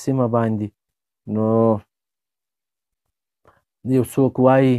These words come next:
"پر لمر خوب پر سپوږمۍ جار دی، نن ساوڼ مو سخیلګار دی." یعنی نن داسې ښکاره کیږي چې دی نسته. او د دې خبرې پخلی کیږي. د ده دپاره په هغه زمانه کې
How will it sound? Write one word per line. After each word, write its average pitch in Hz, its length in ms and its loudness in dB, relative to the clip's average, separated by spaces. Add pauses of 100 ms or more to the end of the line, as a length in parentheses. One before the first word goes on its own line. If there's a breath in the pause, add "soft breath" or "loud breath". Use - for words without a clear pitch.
(120)
"پر 127 180 0
لمر 123 300 0
خوب 160 300 -2
پر 120 120 -4
سپوږمۍ 117 560 -2
جار 123 320 2
دی، 107 200 -4 (540)
نن 156 220 -2
ساوڼ 120 420 -2
مو 117 140 -4
سخیلګار 110 760 -2
دی." 101 160 -6 (440)
یعنی 120 280 0
نن 123 240 0
داسې 117 260 -2
ښکاره 107 340 -4
کیږي 107 360 -6
چې - 140 -14
دی 104 180 -6
نسته. 110 320 -8 (460 soft breath)
او 110 140 -6
د 107 160 -4
دې 120 120 0
خبرې 120 460 -2 (460)
پخلی 127 440 2
کیږي. 123 480 -2 (400)
د 113 120 0
ده 131 80 2
دپاره 127 500 2 (440)
په 123 60 0
هغه 113 180 4
زمانه 120 460 0
کې 127 220 -6